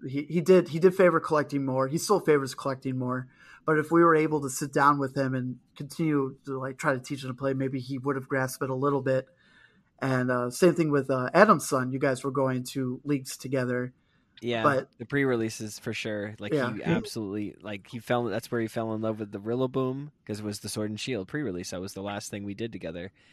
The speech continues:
Speaker 2: He
Speaker 1: Yeah.
Speaker 2: fell in love with the Rillaboom. He fell in love with the Zacian. Like, that was his thing. He's still, he's still there though. Like, he, like, that's,
Speaker 1: But it's,
Speaker 2: that's
Speaker 1: uh,
Speaker 2: the problem, is because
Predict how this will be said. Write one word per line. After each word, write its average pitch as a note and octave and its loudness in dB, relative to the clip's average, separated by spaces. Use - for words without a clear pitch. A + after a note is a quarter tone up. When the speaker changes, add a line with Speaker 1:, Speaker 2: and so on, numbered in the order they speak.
Speaker 2:
He - -4
Speaker 1:
Yeah. - -4
Speaker 2:
fell G#2+ -4
in G#2 -6
love G#2+ -2
with G#2 -8
the G2+ -6
Rillaboom. A#2+ -4
He A#2+ -10
fell G2 -8
in G2 -8
love G2 -6
with G2+ -12
the G2 -8
Zacian. B2 -6
Like, E2+ -10
that F#2 -10
was G2+ -8
his G2+ -8
thing. G2+ -10
He's A#2 -8
still, C3 -4
he's B2 -12
still C#3 -2
there B2 -2
though. D#2+ -10
Like, G2 -14
he, - -20
like, - -20
that's, A2+ -8
Speaker 1:
But D#3 2
it's, F3+ 0
Speaker 2:
that's D3 -4
Speaker 1:
uh, - -16
Speaker 2:
the B2+ -8
problem, A#2+ -6
is G#2+ -14
because G#2+ -10